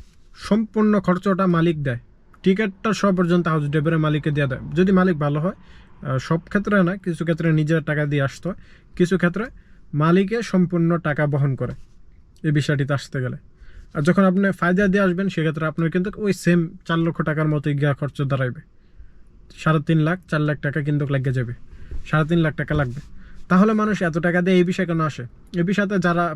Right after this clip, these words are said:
পুরানো লোক আছে, সৌদি আরব যারা পুরাতন, তারা খুবই সুবিধা ভোগ করতে পারে।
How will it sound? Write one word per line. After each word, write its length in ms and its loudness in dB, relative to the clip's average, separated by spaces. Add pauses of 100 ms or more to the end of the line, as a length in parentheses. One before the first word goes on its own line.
পুরানো 340 2
লোক 400 2
আছে, 220 -4 (520)
সৌদি 240 0
আরব 120 0
যারা 180 0
পুরাতন, 420 -2
তারা 200 0
খুবই 220 -4
সুবিধা 300 0
ভোগ 240 -4
করতে 240 -8
পারে। 180 -10